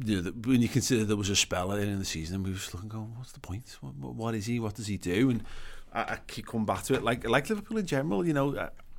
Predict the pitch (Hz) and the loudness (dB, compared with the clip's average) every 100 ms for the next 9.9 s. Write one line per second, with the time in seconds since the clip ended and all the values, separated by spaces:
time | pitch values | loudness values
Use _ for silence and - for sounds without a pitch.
0 | - - 156 151 143 127 139 151 104 - | -6 0 4 6 6 8 8 8 6 -2
1 | - - - - - - 135 113 - - | -14 -16 -16 -12 -10 0 4 4 2 -8
2 | - 120 123 131 101 110 113 120 127 139 | 2 6 6 6 6 4 4 2 2 2
3 | 117 98 101 - 98 101 117 - - - | 2 0 2 2 2 2 0 -4 -16 -20
4 | - - - - - 71 - 120 143 135 | -20 -20 -20 -20 -8 -6 -4 -2 -2 -2
5 | 139 117 82 - 101 110 101 - - 101 | -2 -2 -4 -6 -4 -2 -2 -6 -6 -2
6 | 98 87 95 95 95 - - - - 104 | -2 -2 -4 -4 -2 -4 -6 -10 -2 -2
7 | 95 98 131 127 107 113 110 117 110 92 | 2 4 4 4 4 4 2 2 2 2
8 | 92 120 123 165 139 107 107 110 113 147 | 0 0 2 4 6 4 4 4 4 2
9 | 131 95 107 113 143 160 143 110 127 | 0 2 4 2 0 0 2 2 0